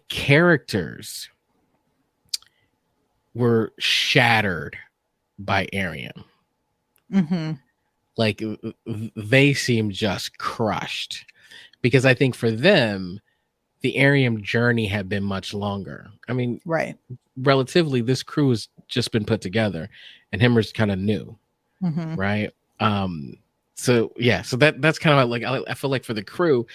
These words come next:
Speaker 1: Airiam was, was devastating. For
Speaker 2: Mm-hmm.
Speaker 1: me, it was Hemmer.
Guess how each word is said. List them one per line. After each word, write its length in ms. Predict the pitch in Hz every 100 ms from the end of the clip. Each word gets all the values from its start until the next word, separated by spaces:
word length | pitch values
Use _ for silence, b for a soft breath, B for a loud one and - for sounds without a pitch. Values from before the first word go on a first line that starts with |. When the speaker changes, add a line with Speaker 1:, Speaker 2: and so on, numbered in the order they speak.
| B B _
Speaker 1:
Airiam 260 | 123 127 123
was, 160 | 113 107
was 240 | - 110 95
devastating. 880 | - 110 104 101 107 101 95 95 92 b b
For 60 | 180
Speaker 2:
Mm-hmm. 260 | 165 101
Speaker 1:
me, 400 | 123 139 110 92 - _
it 60 | 98
was 100 | -
Hemmer. 280 | 90 50